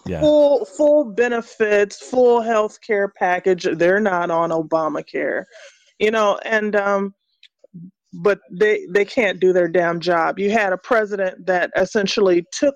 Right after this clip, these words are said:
Speaker 2: the job that Congress was supposed to do, wrote an executive action, and then you had,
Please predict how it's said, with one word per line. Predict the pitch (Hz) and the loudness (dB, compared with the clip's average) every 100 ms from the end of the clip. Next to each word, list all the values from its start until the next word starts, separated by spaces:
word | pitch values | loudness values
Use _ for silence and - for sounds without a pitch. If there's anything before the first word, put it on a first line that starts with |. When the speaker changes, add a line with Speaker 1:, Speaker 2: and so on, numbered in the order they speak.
| - | -2
Speaker 2:
the | 202 | -4
job | 160 180 170 165 - | 0 0 0 -2 -4
that | - | -8
Congress | - 160 170 165 | -4 -4 -4 -8
was | - - | -12 -4
supposed | 147 160 165 | -4 -4 -8
to | |
do, | 156 151 175 - _ - _ | -4 -2 -2 -10 _ -20 _
wrote | 170 170 196 208 | -4 0 0 0
an | 185 | -6
executive | 156 175 170 196 180 170 | -4 -2 -2 -2 -4 -4
action, | 160 151 - - - 185 _ _ _ _ _ | -4 -6 -8 -10 -10 -12 _ _ _ _ _
and | 160 202 | 0 0
then | 202 202 | 0 -2
you | 196 | -4
had, | 220 196 | -2 -4